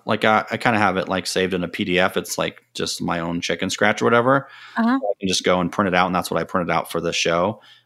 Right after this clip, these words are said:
Speaker 1: Um,
Speaker 2: Okay.
Speaker 1: and it just has a bunch, it's, like, a tons of white space. So I just print it out, and then I just start working on it and writing on it. And
Speaker 2: Yeah, I always get irritated when I, someone's like, "Hey, download my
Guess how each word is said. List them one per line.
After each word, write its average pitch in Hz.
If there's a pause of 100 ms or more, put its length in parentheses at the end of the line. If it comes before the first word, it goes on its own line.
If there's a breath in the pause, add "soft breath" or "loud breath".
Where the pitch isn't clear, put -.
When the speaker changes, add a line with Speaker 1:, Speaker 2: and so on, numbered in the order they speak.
(140 soft breath)
Speaker 1:
Um, 92
Speaker 2:
Okay. 233 (220)
Speaker 1:
and 117
it 104
just 98
has 90
a 87
bunch, 87
it's, 104
like, 85
a -
tons 90
of 82
white 85
space. 78
So 85
I 85
just 85
print 92
it 82
out, 85
and 85
then 85
I 85
just 80
start -
working -
on 82
it 82
and 78
writing 82
on 80
it. 80
And 78 (500 loud breath)
Speaker 2:
Yeah, 214
I 226
always 254
get -
irritated 208
when 180
I, 190 (400)
someone's 202
like, 185
"Hey, 311
download 262
my 196